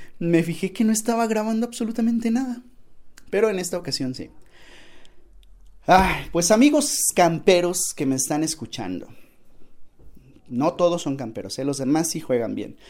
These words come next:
De los que me escuchan hay varios que juegan ba-, que juegan bastante bien. Pero si me estás escuchando un campero,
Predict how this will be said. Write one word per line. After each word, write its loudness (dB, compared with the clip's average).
De 4
los 2
que -2
me 4
escuchan -2
hay 4
varios 2
que -10
juegan -4
ba-, -8
que -8
juegan 0
bastante -6
bien. -12
Pero 0
si 0
me 4
estás 4
escuchando -2
un 0
campero, 0